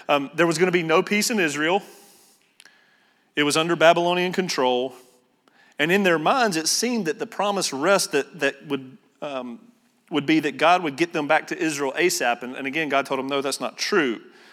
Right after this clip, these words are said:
Instead, they were told by God, again, "Make the homes, live in them." And I bring that up again because they were supposed to plant vineyards. And they were supposed to do that stuff, even though technically none of that stuff was going to belong to them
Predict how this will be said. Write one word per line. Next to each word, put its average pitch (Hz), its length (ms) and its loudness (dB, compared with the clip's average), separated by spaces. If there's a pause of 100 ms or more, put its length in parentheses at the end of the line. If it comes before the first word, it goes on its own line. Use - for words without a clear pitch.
(640)
Instead, 208 520 4
they 151 80 4
were 143 100 -2
told 151 240 0
by 135 120 4
God, 110 420 -2 (600)
again, 131 260 -4
"Make 135 180 -6
the 147 80 -10
homes, 127 560 -10 (560)
live 139 260 -4
in 110 160 -6
them." - 160 -18 (1300)
And 123 100 -6
I 123 40 0
bring 190 200 2
that 190 140 2
up 156 120 0
again 151 400 0
because 139 560 2 (920)
they 139 80 0
were 139 100 2
supposed 156 240 -2
to 127 60 -8
plant 151 280 -2
vineyards. 131 800 -4 (1400)
And 131 80 -6
they 147 60 -2
were 147 60 -4
supposed 175 240 -4
to - 80 -4
do 180 240 -6
that 165 200 -4
stuff, - 280 -10
even 226 340 -4
though 202 180 0
technically 170 500 -4
none 165 180 -4
of 185 60 -4
that 175 160 -4
stuff 165 300 -4
was 139 120 -8
going 147 260 -6
to 147 100 -14
belong 143 460 -4
to 135 100 -12
them 110 460 -8